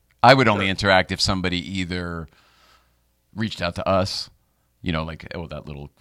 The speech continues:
Speaker 1: yellow car or yellow four-wheeler or something like that," or, um, or if somebody did something, a good move or whatever, I'd thank 'em on the radio or, uh,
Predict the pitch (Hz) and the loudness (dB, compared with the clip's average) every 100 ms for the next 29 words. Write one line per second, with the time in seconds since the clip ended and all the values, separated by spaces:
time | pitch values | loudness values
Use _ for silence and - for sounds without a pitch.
0 | - 67 71 71 69 71 67 67 69 69 | -14 -10 -10 -8 -8 -8 -8 -8 -10 -8
1 | 71 69 69 62 - 60 76 67 - 92 | -8 -6 -6 -8 -8 -8 -4 -6 -4 -2
2 | 90 87 - 82 80 80 78 80 73 80 | -2 -2 -2 -2 -2 -2 -4 -6 -8 -8
3 | - - 90 80 85 - 85 82 - - | -12 -10 -6 -4 -6 -6 -6 -8 -14 -14
4 | - - 87 82 82 80 78 78 76 - | -8 -6 -4 -4 -6 -6 -6 -6 -10 -14
5 | _ _ _ _ _ - - 92 78 - | _ _ _ _ _ -20 -8 -6 -4 -4
6 | 82 - 80 78 76 80 104 87 90 90 | -6 -6 -8 -8 -6 -4 -2 -2 -2 -2
7 | 87 90 92 90 85 - 78 76 78 78 | -4 -6 -6 -6 -8 -8 -8 -8 -8 -8
8 | 76 80 78 76 76 69 52 50 50 50 | -10 -10 -8 -8 -8 -10 -12 -12 -12 -14